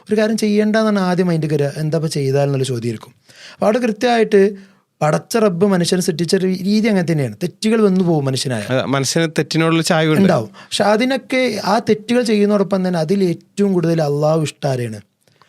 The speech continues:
Speaker 1: ആ
Speaker 2: തൗബ.
Speaker 1: തെറ്റുകളിൽ നിന്നും മാറി തൗബ ചെയ്യുന്നവരാണ്. ശരിക്കും റമദാൻ മാസം എന്ന് പറഞ്ഞാൽ അതിനുള്ളൊരു, ഒരു മാസമാണ്.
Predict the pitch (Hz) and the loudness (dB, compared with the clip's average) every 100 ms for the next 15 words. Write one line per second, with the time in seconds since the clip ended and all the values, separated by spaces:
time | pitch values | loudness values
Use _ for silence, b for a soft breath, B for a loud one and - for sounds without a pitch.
0 | b 110 101 98 92 - 170 175 190 175 | b 0 0 0 -4 -2 0 2 2 2
1 | 151 151 127 117 123 139 127 120 123 110 | 0 -2 -2 -2 -2 -2 -2 -2 -4 -6
2 | 104 107 B B - 151 - 190 170 156 | -12 -14 B B -12 -12 -6 -4 0 0
3 | 160 175 180 165 156 165 160 156 139 156 | 0 0 0 -2 -2 -4 -2 -2 -2 -2
4 | 156 156 165 - 151 175 - b b - | -2 -2 -4 -4 -2 -2 -4 b b -6
5 | 139 139 151 - 180 156 131 113 | -2 0 0 0 0 2 0 -2